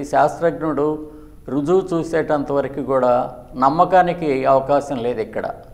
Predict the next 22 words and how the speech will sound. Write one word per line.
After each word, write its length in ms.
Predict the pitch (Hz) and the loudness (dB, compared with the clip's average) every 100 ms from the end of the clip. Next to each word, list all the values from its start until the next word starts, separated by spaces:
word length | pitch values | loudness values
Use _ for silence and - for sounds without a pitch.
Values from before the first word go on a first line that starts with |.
| - | -2
తను 160 | 139 143 | -2 0
ప్రత్యక్షంగా 640 | 139 135 - 156 - 160 156 160 | 0 0 -2 -4 -4 -4 -2 -2
చూపించాలి 640 | 165 170 151 139 110 92 - - | -4 -2 -2 0 -2 -4 -12 -4
మరొకళ్ళకు 520 | 139 135 135 139 131 117 | 0 2 2 0 -2 0
కూడా, 220 | 139 127 101 - - - | 0 2 0 -4 -14 -10
ఇదిగో 220 | 131 147 147 | -4 0 0
నేను 180 | 143 135 | 0 -2
ఇది 120 | 131 - | -4 -2
చేశాను 480 | 143 143 147 127 143 127 | -2 0 0 0 0 -2
అని. 140 | 104 - - - 131 | -4 -12 -18 -6 0
మళ్ళీ 200 | 156 170 | 4 4
అవసరమైతే 560 | 160 160 156 156 151 160 151 | 4 2 -2 -2 -2 -4 -4
మీరు 160 | 143 135 | -4 -4
రిపీట్ 300 | 135 180 175 - | -4 -2 -4 -2
చేసుకోండి. 540 | 147 - 135 113 98 - - - - - - - - - - - | -4 -2 -4 -4 -6 -10 -18 -20 -20 -20 -20 -20 -20 -20 -6 -2
అంత 200 | 147 143 147 127 - - - - - | 0 4 4 4 2 -6 -18 -20 4
ప్రామాణికంగా 720 | 147 170 185 180 180 160 156 147 | 8 8 8 4 0 0 2 2
ఉంటాయి 260 | 127 135 113 | 2 -2 0
శాస్త్ర 340 | 139 131 - 135 - | 0 0 -2 -8 -4
ప్రయోగాలు. 540 | 135 131 139 123 92 - - - - - - - - - - - - - - - | 0 2 4 2 0 -4 -16 -20 -20 -20 -20 -20 -20 -20 -20 -20 -20 -20 -20 -4
ఎలా 240 | 135 156 180 180 | 4 8 8 6
జరుగుతుందని 760 | 185 175 180 170 160 143 | 4 2 -2 0 0 0